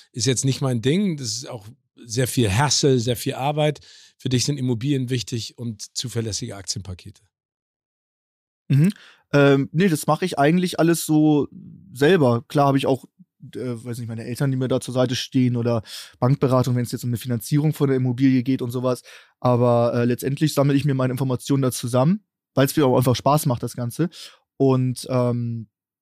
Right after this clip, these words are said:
Speaker 2: ja, mach dann eigentlich, äh, alles selber. Find's auch super interessant, Ei-,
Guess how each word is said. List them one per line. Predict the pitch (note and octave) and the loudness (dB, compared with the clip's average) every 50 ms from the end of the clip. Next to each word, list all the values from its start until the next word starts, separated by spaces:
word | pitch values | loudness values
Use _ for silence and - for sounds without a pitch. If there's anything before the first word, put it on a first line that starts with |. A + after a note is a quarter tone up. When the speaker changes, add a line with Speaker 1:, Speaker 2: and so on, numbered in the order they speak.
| _ _ _ C#3+ | _ _ _ 0
Speaker 2:
ja, | D3 C#3+ B2 - | 2 2 2 0
mach | C3+ B2 - | -2 -6 -4
dann | - C3+ C#3 D3 | -4 -6 -6 -6
eigentlich, | - - C#3 D3+ D#3 D#3 - E3 D#3 - - - - - - | -6 -6 -6 -6 -6 -6 -8 -8 -8 -10 -12 -16 -16 -12 -6
äh, | C3+ C3+ C3+ C3+ C3+ C3+ C3+ C3+ C3 - _ _ _ _ - | -4 -2 -2 -2 -2 -2 -4 -6 -8 -12 _ _ _ _ -2
alles | C#3+ D3 C#3+ - | 0 0 0 2
selber. | - D3+ D3+ C3+ B2 A#2+ | 2 4 4 4 2 2
Find's | - - F3 E3+ D3 | 0 0 0 2 0
auch | C#3 | 0
super | A#2+ D3+ D3+ D#3+ | 0 0 0 0
interessant, | C#3 B2+ - C3 - D3 C#3 C3 | 0 0 -2 -6 -6 -6 -6 -6
Ei-, | - G#2+ - | -6 -10 -10